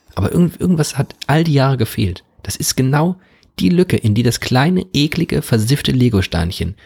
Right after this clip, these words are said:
namens Thiemenglatt und David Alf reinpasst. Die fügen sich ineinander, die sind meistens ja eh zusammen, und gemeinsam passen sie genau in die kleine Lücke deines Lebens, die dein wunderbares Leben zu einem bisschen ekligeren, versiffteren Leben machen.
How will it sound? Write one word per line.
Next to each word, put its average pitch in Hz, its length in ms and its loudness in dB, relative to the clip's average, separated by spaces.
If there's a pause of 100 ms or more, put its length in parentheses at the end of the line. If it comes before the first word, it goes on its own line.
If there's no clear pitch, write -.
(140)
namens 90 340 0
Thiemenglatt 156 640 2 (540)
und 123 200 0
David 110 300 2
Alf 78 380 -2 (480)
reinpasst. - 720 -4 (600)
Die 92 60 -2
fügen 170 280 2
sich 123 220 -4
ineinander, 120 480 2
die 160 100 2
sind 101 160 2
meistens 101 380 2
ja - 80 -4
eh 110 120 0
zusammen, 90 420 -4 (440)
und 110 220 -4
gemeinsam 143 840 2 (120)
passen 143 280 -2
sie 147 120 0
genau 151 400 -2
in 170 60 -2
die - 80 -2
kleine 180 320 0
Lücke 156 280 2
deines 120 240 0
Lebens, 110 340 0 (440)
die 92 80 0
dein 104 200 2
wunderbares 151 520 2
Leben 123 240 2
zu - 80 -4
einem 117 260 2 (380)
bisschen - 340 0
ekligeren, 143 540 2
versiffteren 107 500 0
Leben 76 240 -4
machen. 85 240 -12